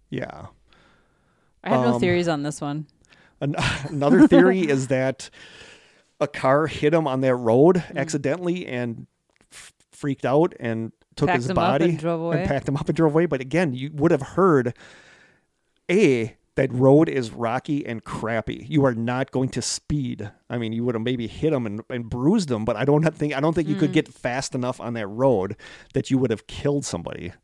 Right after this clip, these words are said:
Speaker 2: Ah, an eighty-two-year-old man, though?
Speaker 1: Yeah, but you're also gonna
Speaker 2: Kinda
Speaker 1: hear,
Speaker 2: fragile.
Speaker 1: like, other hunters would have heard the truck coming up the road because they were that close to the
Speaker 2: Yeah.
Speaker 1: road.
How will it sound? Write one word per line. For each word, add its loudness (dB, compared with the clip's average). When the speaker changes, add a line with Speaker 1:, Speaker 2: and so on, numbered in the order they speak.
Speaker 2:
Ah, -4
an -4
eighty-two-year-old -2
man, -4
though? -2
Speaker 1:
Yeah, -2
but -2
you're 0
also 2
gonna 2
Speaker 2:
Kinda -2
Speaker 1:
hear, 2
Speaker 2:
fragile. 2
Speaker 1:
like, 4
other 4
hunters 2
would 2
have -4
heard 0
the -6
truck -4
coming -6
up -6
the -4
road -2
because -6
they -2
were -2
that -6
close -4
to -8
the 0
Speaker 2:
Yeah. 4
Speaker 1:
road. -6